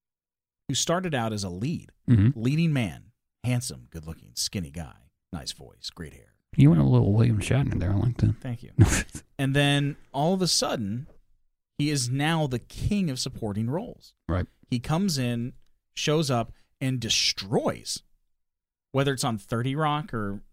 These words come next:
Speaker 1: S N L, or hell, take a look at Glengarry Glen Ross.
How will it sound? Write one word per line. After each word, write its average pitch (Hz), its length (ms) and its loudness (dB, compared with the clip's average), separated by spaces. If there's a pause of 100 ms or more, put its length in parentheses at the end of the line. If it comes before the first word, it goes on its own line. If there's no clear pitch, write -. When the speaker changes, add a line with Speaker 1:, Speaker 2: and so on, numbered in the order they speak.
(140)
Speaker 1:
S 117 220 -2
N 127 80 -2
L, 113 280 -2 (380)
or 143 120 0
hell, 220 340 -2 (600)
take - 220 2
a 285 60 -4
look 262 180 -4
at 131 140 -6
Glengarry 196 640 0
Glen 143 320 0
Ross. 107 500 -4